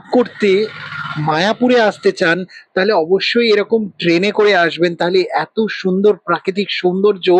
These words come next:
উপভোগ করতে করতে যেতে পারবেন। ওই যে সামনে একটা প্ল্যাটফর্ম দেখা যাচ্ছে, এটাই হচ্ছে ব্যান্ডেল স্টেশন। আমরা শিয়ালদা কাটোয়া লোকাল ধরে যাচ্ছি, সেই জন্য নৈহাটি থেকে গঙ্গা পার হয়ে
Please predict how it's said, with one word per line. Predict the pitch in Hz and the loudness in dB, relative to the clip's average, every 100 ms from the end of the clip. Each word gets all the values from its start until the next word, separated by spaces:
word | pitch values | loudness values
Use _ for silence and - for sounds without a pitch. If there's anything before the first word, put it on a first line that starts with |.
| 233 247 - - - 156 - - | 2 -4 -14 -14 -12 -12 -8 -6
উপভোগ | 190 214 202 233 - | 0 0 2 -2 0
করতে | 214 202 190 | 0 0 0
করতে | 196 185 - 190 | 0 0 2 0
যেতে | 180 151 147 | 2 -2 -2
পারবেন। | 131 120 110 113 120 - _ _ | -2 -2 -4 -8 -8 -20 _ _
ওই | 208 262 285 294 294 254 | 2 4 4 4 2 2
যে | 247 | 0
সামনে | 226 - 202 214 226 | 0 0 0 0 -2
একটা | - - | -2 -2
প্ল্যাটফর্ম | - 156 160 - 220 | 0 0 -2 -2 0
দেখা | 214 202 185 | 0 0 0
যাচ্ছে, | 160 - - 180 - _ | -2 -2 -4 -4 -6 _
এটাই | 175 170 233 262 | -6 0 0 2
হচ্ছে | 247 285 - 247 | 0 -2 -2 -2
ব্যান্ডেল | 220 135 123 147 151 156 143 | -4 -6 -4 -2 0 -2 -2
স্টেশন। | - 110 - - - _ _ _ _ _ - - - - _ - | -6 -4 -4 -6 -14 _ _ _ _ _ -6 -6 -8 -20 _ -2
আমরা | 196 214 277 | 0 2 2
শিয়ালদা | - - 196 196 220 277 | 0 0 2 2 2 2
কাটোয়া | 277 226 254 277 | 0 0 2 2
লোকাল | 285 302 294 | 2 2 0
ধরে | 226 277 254 | 2 0 2
যাচ্ছি, | 247 - - 156 175 - - - - | 0 -2 -6 -4 -4 -6 -18 -10 -4
সেই | - 220 | -2 0
জন্য | 220 226 | 0 0
নৈহাটি | 233 202 202 220 240 294 | 0 2 2 0 0 0
থেকে | 269 277 285 | 0 0 0
গঙ্গা | 175 190 196 247 | 2 2 2 0
পার | 247 220 254 | 2 2 2
হয়ে | 254 262 156 214 | 2 2 2 0